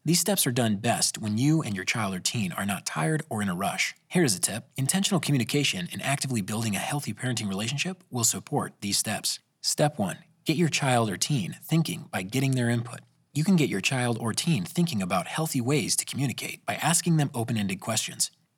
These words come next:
You'll help prompt your child or teen's thinking. You'll also begin to better understand their thoughts, feelings, and challenges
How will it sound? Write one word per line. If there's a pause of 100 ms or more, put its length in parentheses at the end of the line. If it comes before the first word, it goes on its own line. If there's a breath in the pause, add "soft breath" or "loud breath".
You'll (140)
help
prompt
your
child
or
teen's
thinking. (640)
You'll
also
begin
to
better
understand
their
thoughts,
feelings,
and
challenges